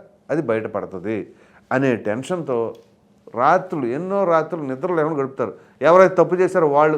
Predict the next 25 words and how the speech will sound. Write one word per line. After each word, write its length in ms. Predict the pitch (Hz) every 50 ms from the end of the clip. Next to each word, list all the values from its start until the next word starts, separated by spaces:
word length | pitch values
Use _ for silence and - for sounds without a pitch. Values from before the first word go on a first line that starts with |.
| 131 135
నేను 140 | 147 139 135 135
వారు, 200 | 143 156 165 175 165 147
వీరు 220 | 147 156 160 160 160 151
అని 100 | 143 143
చెప్పేసి 300 | 147 123 151 139 139 147 127 - - _ _ _ -
పేరు 180 | - 147 156 156 147
పెట్టి 140 | 151 139 139
ప్రస్తావించట్లేదు. 540 | 135 131 131 156 143 135 123 131 117 113 123 127
ఎందుకంటే 340 | 143 143 151 151 151 170 160 147 143 139
ఎవరు 200 | 135 156 160 165 151 143
అనేది 200 | 143 147 147 143 131
ఇంకా 160 | 127 147 143 123 110 110 123 123
డిసైడ్ 240 | 131 131 160 156 131 117
కాలేదు 200 | 123 127 131 123 117
కాబట్టి, 240 | 120 117 117 127 160 151 - - _ _ _ _ -
కోర్టు 220 | - 156 156 156 143 120 113
నిర్ధారించలేదు 640 | 113 117 143 156 151 143 143 135 135 131 123 117 113
కాబట్టి 200 | 117 123 143 135 120
చెప్తున్నా. 280 | 107 - - 110 101 - - _ _ _ _ _ _ _ -
So 80 | 131 123 110 104 110
ఎవరైతే 320 | 127 151 170 175 175 175 170 165 165
చేసి 180 | 160 151 160 156 131
ఉంటారో, 300 | 127 131 131 123 135 139 - - - _ _ _ _ _ -
ఎవరైతే 520 | 110 131 147 175 185 190 180 - 185 196 202 180 - - - _ - 127 135
దాని 200 | 135 156 175 175